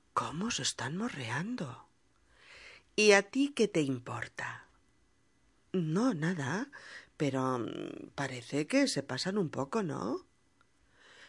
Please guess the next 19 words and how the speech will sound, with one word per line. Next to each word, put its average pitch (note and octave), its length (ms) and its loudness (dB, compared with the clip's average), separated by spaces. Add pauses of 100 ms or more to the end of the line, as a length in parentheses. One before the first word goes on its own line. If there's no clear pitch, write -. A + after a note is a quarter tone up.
(100)
Pero E3 240 8
vamos D#3 360 8
a D3+ 80 -4
ver, C3+ 300 -6 (240)
¿por F#3 300 2
qué A3 180 2
te B2+ 140 -4
molesta? - 760 -10 (720)
Mm, C3+ 540 2
no F3 380 2
me E3 140 -2
molesta, B2 580 -4
pero... - 600 -12 (800)
¿no C#3+ 440 2
te B3+ 200 6
estarán D3+ 560 2
dando C#3 320 4
envidia? B2 720 0 (1500)
Oh, E3+ 240 -4